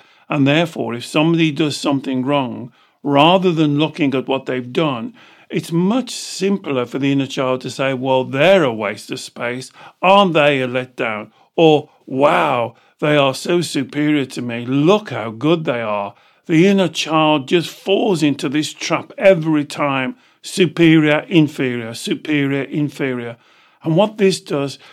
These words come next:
it affects your Shen spirituality, the true nature of who you are. And you know, when I talk about Shen and spirituality, I'm not talking about some kind of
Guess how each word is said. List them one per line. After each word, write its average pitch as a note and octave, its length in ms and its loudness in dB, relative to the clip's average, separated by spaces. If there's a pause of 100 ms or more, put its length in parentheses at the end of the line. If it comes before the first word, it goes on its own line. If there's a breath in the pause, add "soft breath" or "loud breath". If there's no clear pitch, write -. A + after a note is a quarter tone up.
(160 loud breath)
it C#3 180 -4
affects - 800 -6
your B2+ 200 -6
Shen D#3+ 440 0
spirituality, C3 1200 -8 (320 loud breath)
the E3 120 -8
true F#3+ 540 0
nature D3 580 0
of B2+ 140 -6
who D3 140 -6
you C3+ 400 -2
are. A#2 340 -8 (420 loud breath)
And E3 160 2
you F3+ 80 2
know, G3 220 4
when F#3 220 2
I E3 80 0
talk E3+ 240 -4
about D3 260 -2
Shen D#3+ 480 -2
and C#3+ 100 -2
spirituality, C#3+ 840 -6
I'm F3+ 100 -2
not G#3+ 180 -6
talking F#3 220 -2
about D#3 260 -4
some D#3+ 320 -4
kind D3+ 340 -4
of C3+ 160 -6